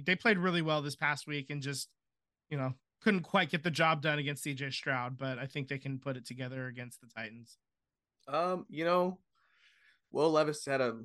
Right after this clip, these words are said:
Speaker 2: rough Thursday game, but what team doesn't have a rough Thursday game? Um,
Speaker 1: He's had one good game, one bad game in his career so
Speaker 2: Yeah.
Speaker 1: far.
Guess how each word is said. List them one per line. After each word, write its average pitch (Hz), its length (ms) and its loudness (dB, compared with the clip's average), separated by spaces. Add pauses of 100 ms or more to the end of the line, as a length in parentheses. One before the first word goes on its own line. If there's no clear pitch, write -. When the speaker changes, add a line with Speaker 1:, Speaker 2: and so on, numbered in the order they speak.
(120)
Speaker 2:
rough 123 540 0
Thursday 131 360 2
game, 131 320 0
but 107 160 0 (200)
what 131 220 0
team 135 160 0
doesn't 120 220 0
have 104 120 0
a 98 60 -2
rough 104 360 -2
Thursday 101 380 -4
game? 104 280 -6 (500)
Um, 123 500 4 (1000)
Speaker 1:
He's 202 160 4
had 220 100 6
one 220 220 8
good 196 200 6
game, 196 240 6
one 175 180 4
bad 151 260 0
game 135 300 -6 (140)
in 156 120 -6
his 143 140 -8
career 139 320 0
so 139 120 0
Speaker 2:
Yeah. 127 80 -2
Speaker 1:
far. 113 320 -6